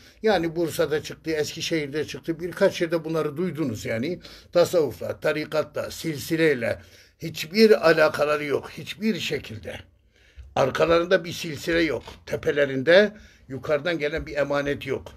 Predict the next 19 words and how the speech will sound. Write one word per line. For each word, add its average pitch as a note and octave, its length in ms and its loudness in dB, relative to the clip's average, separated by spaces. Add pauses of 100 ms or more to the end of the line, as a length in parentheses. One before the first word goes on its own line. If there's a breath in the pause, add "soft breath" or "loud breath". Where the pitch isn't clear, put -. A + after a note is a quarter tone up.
Hüdayi D#3+ 380 4
Nabit A#2 460 -6 (200)
bir E3 180 2
anda C3+ 260 -4
bitivermiş A2+ 540 -8
ortalıktan. A#2+ 540 -6
Bakıyorsunuz C#3 520 -4
şeyh D#3 360 0
olmuş, A2+ 380 -8
dergah C#3+ 460 0
kurmuş, A2+ 340 -16 (100)
açmış, - 520 -4 (460 loud breath)
sermiş, D3+ 540 4
serpiştirmiş C#3+ 760 -8
birkaç C#3+ 260 -4
tane C#3+ 180 -8
güzel C3+ 260 0
tablolar A#2+ 540 -4
filan. D#3 400 0